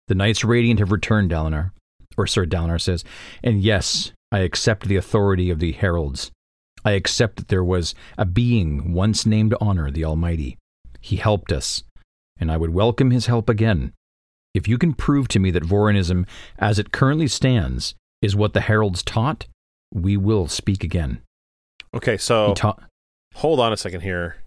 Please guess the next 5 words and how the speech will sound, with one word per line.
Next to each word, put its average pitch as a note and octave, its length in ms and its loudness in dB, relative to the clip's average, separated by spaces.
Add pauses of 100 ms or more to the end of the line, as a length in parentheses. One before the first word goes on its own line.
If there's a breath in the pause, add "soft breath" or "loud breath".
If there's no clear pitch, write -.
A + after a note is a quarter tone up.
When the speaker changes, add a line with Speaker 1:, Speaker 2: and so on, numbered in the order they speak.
(140)
Speaker 2:
'cause G#2 160 -4
Dalinar, A2 840 2 (1120)
Speaker 1:
What? B2+ 80 -2
Speaker 2:
remember, C#3+ 500 2 (360)
each - 520 -2